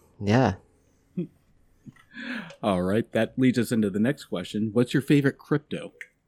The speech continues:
Speaker 1: Ah, my favorite crypto. It would probably have to be Bobucks.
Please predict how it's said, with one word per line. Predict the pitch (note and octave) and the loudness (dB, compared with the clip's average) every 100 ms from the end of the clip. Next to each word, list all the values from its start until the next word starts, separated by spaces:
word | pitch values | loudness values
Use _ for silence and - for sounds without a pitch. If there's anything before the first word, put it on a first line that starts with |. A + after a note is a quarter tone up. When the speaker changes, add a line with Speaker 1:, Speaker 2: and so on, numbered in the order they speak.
| _ _ - - - _ _ _ _ _ | _ _ -20 -20 -20 _ _ _ _ _
Speaker 1:
Ah, | - B2+ B2 G#2 G2+ - - - | -2 -2 -4 -6 -10 -14 -18 -10
my | G#2 | -10
favorite | G2+ - B2 C3+ D3 C#3+ | -10 -6 -6 -4 -6 -8
crypto. | - A2+ A2+ - - F2 - - A2 - _ _ - _ _ _ _ _ - - - - _ _ | -8 -6 -6 -6 -8 -6 -8 -12 -16 -20 _ _ -20 _ _ _ _ _ -20 -20 -20 -20 _ _
It | A#2+ | 0
would | B2 A#2+ | 0 -2
probably | - C3 D3 C#3+ | -4 -2 0 0
have | C3+ C3+ B2+ | 0 -2 -4
to | A2+ | 0
be | A#2 G#2 | 2 2
Bobucks. | - G2+ G2+ F2+ D#2+ - - | 4 6 6 2 0 -4 -6